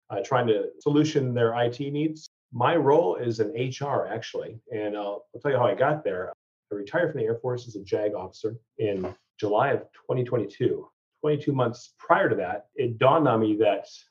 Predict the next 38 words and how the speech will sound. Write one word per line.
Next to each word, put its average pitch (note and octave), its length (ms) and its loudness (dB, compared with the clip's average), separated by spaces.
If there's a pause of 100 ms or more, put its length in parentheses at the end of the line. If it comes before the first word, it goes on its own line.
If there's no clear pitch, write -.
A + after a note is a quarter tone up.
(180)
because C3 480 2
I B2+ 120 8
was A2+ 360 2
gonna A#2+ 220 0
be A2 160 2
hitting B2+ 200 0
retirement A2 560 0 (240)
in A#2+ 80 0
the D3 80 4
summer B2+ 220 2
of - 60 0
twenty-two, A2+ 440 0
I G#2 60 2
needed A2+ 280 0
to F#2+ 140 -4
start G#2 200 -2
making G2+ 260 -8
plans F#2+ 380 -6
for F2+ 240 -8 (440)
what - 160 0
the - 40 4
next F#2+ 220 -2
step G2+ 240 0
in F2+ 160 0
my, F2 240 -8 (260)
my F2 120 -18
career A2+ 320 0
was. - 160 -10 (160)
So C#3 260 8
at C3+ 80 2
twenty-two E3 300 4
months, D3+ 420 2
I B2+ 160 0
started C3+ 500 4 (220)
getting C#3 240 2
busy. D3 420 2 (280)
I G#2+ 80 -2
started G#2+ 340 4